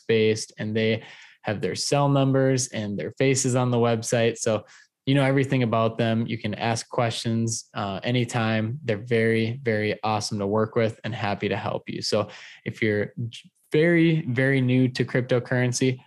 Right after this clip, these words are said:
or you're looking to ramp up your game, um, reach out to them, you know, check out their website, check out their social media. You can find them on musk miners dot com and also find all their contact information on there. So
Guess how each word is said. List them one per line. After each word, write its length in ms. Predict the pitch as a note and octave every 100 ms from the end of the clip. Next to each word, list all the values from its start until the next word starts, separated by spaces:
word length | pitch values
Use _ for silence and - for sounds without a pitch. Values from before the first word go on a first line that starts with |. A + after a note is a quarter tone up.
| _
or 180 | - B2
you're 180 | B2+ A#2
looking 360 | A#2 A#2 A#2+ G#2+
to 80 |
ramp 320 | G2+ A2 A2+ A#2+
up 180 | A2
your 100 | A2+
game, 420 | G#2 A2 A2+ C3 - _ - - _ _ -
um, 400 | G#2 G2 F#2+ G2
reach 240 | D3 D#3+
out 180 | D#3+ C#3+
to 80 | -
them, 380 | C#3+ C#3 C3+ C3+
you 120 | C3
know, 40 | A2+
check 220 | - C3+
out 140 | C3
their 80 | C3
website, 640 | A#2+ A#2+ A#2+ - B2 A#2+ - _ _ _ -
check 220 | D3 B2+
out 140 | B2
their 100 | A#2+
social 380 | A2+ B2 A2+ -
media. 500 | A2+ A2 A2+ A2 A2+ _ _ _ _ _ -
You 140 | F3
can 140 | C#3+ B2
find 220 | B2+ A#2+
them 100 | A#2+
on 160 | A2 G#2+
musk 420 | A2 A2+ A#2 -
miners 540 | A#2+ A2 G#2+ A2 A2
dot 360 | - A2 G2 -
com 440 | - A2+ A2+ A#2 A#2 - -
and 80 | -
also 220 | G#2+ -
find 340 | A2 A2+ G#2+
all 180 | - G#2
their 120 | G#2+
contact 560 | G#2 - G#2 G#2+ G#2 G2+
information 560 | G#2 - F#2+ F#2 - F#2
on 160 | F2+
there. 240 | E2+ C2+ A#2
So 340 | - G2+ A2